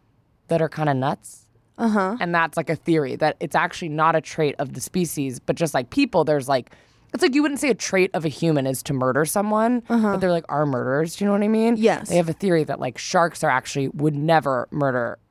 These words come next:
Speaker 1: <laughs> not murder, <laughs> eat a human.
Speaker 2: Yeah.
Speaker 1: But there are some sharks who, like,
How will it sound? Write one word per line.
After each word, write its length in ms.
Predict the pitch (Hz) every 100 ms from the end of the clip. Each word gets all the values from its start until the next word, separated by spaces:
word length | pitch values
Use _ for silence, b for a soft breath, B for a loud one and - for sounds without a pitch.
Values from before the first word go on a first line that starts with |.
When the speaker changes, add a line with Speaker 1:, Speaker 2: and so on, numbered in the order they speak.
| -
Speaker 1:
<laughs> 360 | 170 - _ -
not 200 | 180 151
murder, 360 | 147 127 156 147 -
<laughs> 100 | -
eat 160 | 208
a 60 | 180
human. 480 | 185 175 151 170 180
Speaker 2:
Yeah. 320 | 226 127 170 -
Speaker 1:
But 140 | 180
there 140 | 180 156
are 40 |
some 280 | - 190 170
sharks 400 | - 131 117 -
who, 120 | 147
like, 320 | 104 - -